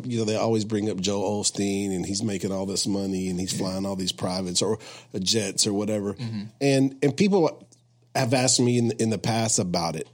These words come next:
Speaker 1: And for me, I think that you should look like your church, right? So if you have a mega church,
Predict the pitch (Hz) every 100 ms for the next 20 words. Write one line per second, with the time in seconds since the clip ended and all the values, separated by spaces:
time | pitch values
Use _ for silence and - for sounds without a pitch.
0 | - - 113 107 - 127 117 135 180 180
1 | 185 - - _ _ _ _ - 131 123
2 | 156 143 127 107 131 117 110 110 107 104
3 | 92 90 80 90 78 - - - _ _
4 | _ _ 113 107 110 - - 117 113 165
5 | 175 170 120 127 147 131 143 151 147 -
6 | -